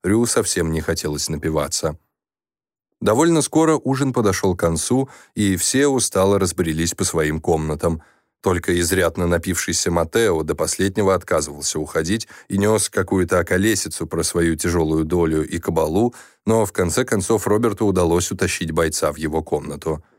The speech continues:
Рю и сам очень устал от долгой дороги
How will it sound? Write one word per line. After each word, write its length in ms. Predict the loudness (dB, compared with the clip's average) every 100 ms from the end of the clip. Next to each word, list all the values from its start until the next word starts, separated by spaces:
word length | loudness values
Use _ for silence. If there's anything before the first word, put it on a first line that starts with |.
| _ _ _ _ 0
Рю 260 | 4 6
и 80 | 4
сам 280 | 4 2 2
очень 280 | 0 -2 -4
устал 360 | -2 0 2
от 140 | 2 2
долгой 320 | 0 0 -2
дороги 500 | 0 2 2 2 -2